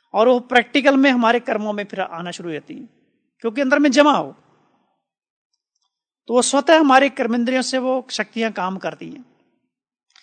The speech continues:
उस ज्ञान को लिखते लिखते कितने गुणों का विकास हुआ होगा, कितने लोगों ने उनको देखा होगा कि ज्ञान को लिखने में लगे हुए हैं।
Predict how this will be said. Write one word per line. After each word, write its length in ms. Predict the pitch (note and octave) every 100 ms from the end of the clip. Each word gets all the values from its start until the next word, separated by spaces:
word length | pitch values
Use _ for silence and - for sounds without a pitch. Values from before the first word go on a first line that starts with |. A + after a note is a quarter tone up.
| _ _ A#3
उस 200 | A#3 G3
ज्ञान 280 | A#3 B3
को 120 | B3 B3+
लिखते 300 | A#3+ - B3
लिखते 280 | A#3 B3+
कितने 320 | B3+ - C4+ B3
गुणों 220 | A#3 B3
का 80 | A#3
विकास 400 | G3+ G#3 G#3+ A3
हुआ 140 | F#3+
होगा, 240 | G3 F3+ B3 _ _ _ _ _
कितने 280 | C4 D#4 D4+
लोगों 300 | C4+ B3+ C#4
ने 80 | C4+
उनको 260 | B3+ C4 A3
देखा 280 | G#3+ G#3+
होगा 180 | A#3+ A3
कि 140 | G#3+ G3+
ज्ञान 320 | F#3+ F#3+ G3+
को 120 | A3+
लिखने 280 | G3 G3 G3
में 100 | F#3+
लगे 180 | E3+ E3+
हुए 200 | D#3 E3
हैं। 160 | G#3+